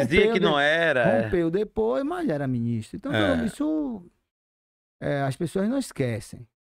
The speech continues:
Speaker 2: Não esquecem.
Speaker 1: Isso também.
Speaker 2: Então, no decorrer das eleições, Jerônimo foi ganhando musculatura. Lógico que Salvador seria muito difícil você,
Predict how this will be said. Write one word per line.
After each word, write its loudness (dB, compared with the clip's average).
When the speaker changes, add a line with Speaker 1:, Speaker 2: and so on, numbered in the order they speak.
Speaker 2:
Não -2
esquecem. -4
Speaker 1:
Isso -4
também. -12
Speaker 2:
Então, -2
no -2
decorrer -2
das -2
eleições, -4
Jerônimo -4
foi -8
ganhando -2
musculatura. -6
Lógico -2
que -6
Salvador -2
seria -2
muito -4
difícil -6
você, -6